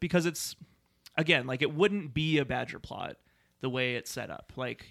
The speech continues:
like you said, it ties into the, the A plot because this, sh-, these shenanigans force Bart to take Marge out of the picture, so Lisa has to take the bus, right?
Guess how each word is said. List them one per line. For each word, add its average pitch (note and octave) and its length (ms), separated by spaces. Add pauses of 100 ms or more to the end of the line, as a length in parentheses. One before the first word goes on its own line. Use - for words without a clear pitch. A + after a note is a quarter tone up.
(120)
like C#3+ 280
you D#3 120
said, - 240
it B2+ 80
ties D3 320
into D#3 200
the, C#3 320 (360)
the C#3+ 100
A B2+ 140
plot - 280
because C3 720 (240)
this, C#3 360
sh-, - 200
these D3+ 220
shenanigans C3 640
force C3+ 440
Bart B2 420 (380)
to B2+ 260
take C3+ 300
Marge C3 240
out B2+ 100
of B2 60
the A#2+ 60
picture, B2 360
so B2 140
Lisa B2 260
has B2+ 220
to B2 80
take B2+ 180
the B2+ 60
bus, - 340 (320)
right? C#3 240